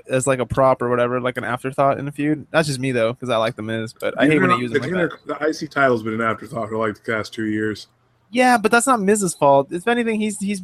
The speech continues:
Speaker 1: the one that's brought it up to even be good enough to be an afterthought.
Speaker 2: That's true. I mean,
Speaker 1: But
Speaker 2: if
Speaker 1: anyways,
Speaker 2: Ro-,
Speaker 1: but
Speaker 2: if
Speaker 1: that's
Speaker 2: Roman
Speaker 1: probably
Speaker 2: was wearing it, it wouldn't even sh-, appear on some shows.
Speaker 1: Yeah, but, um, I mean, I guess if, if, if Miz has to take an L for,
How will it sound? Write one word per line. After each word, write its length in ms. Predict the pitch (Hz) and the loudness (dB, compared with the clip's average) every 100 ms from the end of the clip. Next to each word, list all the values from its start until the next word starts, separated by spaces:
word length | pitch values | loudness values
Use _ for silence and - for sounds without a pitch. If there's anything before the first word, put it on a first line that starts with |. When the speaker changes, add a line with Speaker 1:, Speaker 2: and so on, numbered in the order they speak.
| 175 | -6
Speaker 1:
the 140 | 190 | -2
one 140 | 185 | 0
that's 120 | 180 156 | 0 2
brought 220 | 175 170 | 2 4
it 80 | 151 | 4
up 160 | 165 | 2
to 80 | 156 | 4
even 320 | 156 147 139 - _ - | 4 4 -2 -12 _ -2
be 120 | 156 | 0
good 180 | 151 165 | 2 2
enough 180 | 151 135 | 2 -2
to 60 | |
be 100 | 127 | -2
an 60 | 123 | -2
afterthought. 560 | 123 127 131 127 120 - _ _ _ _ _ _ _ _ _ | -2 -4 0 2 2 -2 _ _ _ _ _ _ _ _ _
Speaker 2:
That's 200 | - 165 | -2 0
true. 260 | - 120 117 - - - - - - - _ _ - - _ _ - 147 | 0 -6 -8 -12 -20 -20 -10 -8 -8 -12 _ _ -14 -14 _ _ -10 0
I 60 | |
mean, 40 | 147 | 4
Speaker 1:
But 40 | |
Speaker 2:
if 60 | 147 | 6
Speaker 1:
anyways, 380 | 208 165 147 180 | 6 6 6 4
Speaker 2:
Ro-, 60 | - | 2
Speaker 1:
but 100 | 160 | -4
Speaker 2:
if 100 | - | 0
Speaker 1:
that's 140 | 156 | 4
Speaker 2:
Roman 80 | 202 | 6
Speaker 1:
probably 180 | 202 156 | 8 8
Speaker 2:
was 80 | 127 | 6
wearing 340 | 127 135 127 120 | 2 2 2 2
it, 200 | - 127 | 0 0
it 60 | 131 | -2
wouldn't 260 | 147 147 135 | 0 0 -2
even 200 | 131 123 | -6 -10
sh-, 120 | 139 - | -10 -10
appear 380 | 120 160 147 131 | -8 0 2 2
on 80 | |
some 220 | 120 139 127 | 0 -4 -4
shows. 360 | 135 160 107 _ _ _ _ _ _ _ - - _ _ - | -4 -6 -10 _ _ _ _ _ _ _ -20 -20 _ _ -12
Speaker 1:
Yeah, 280 | 180 175 175 _ _ _ | -4 -4 -4 _ _ _
but, 300 | - 240 220 - _ | 0 2 2 -2 _
um, 140 | 214 220 | 2 4
I 60 | |
mean, 220 | 226 233 202 | 2 2 2
I 60 | |
guess 200 | 208 220 | 4 4
if, 160 | 214 185 | 2 0
if, 260 | - 170 - | 0 -2 -2
if 180 | 175 160 | -6 -6
Miz 240 | 170 196 196 | -4 -2 2
has 140 | 190 | 0
to 60 | 156 | 2
take 160 | 190 | 0
an 80 | 165 | 2
L 220 | 151 160 156 | 4 6 6
for, 420 | 147 139 131 | 2 0 0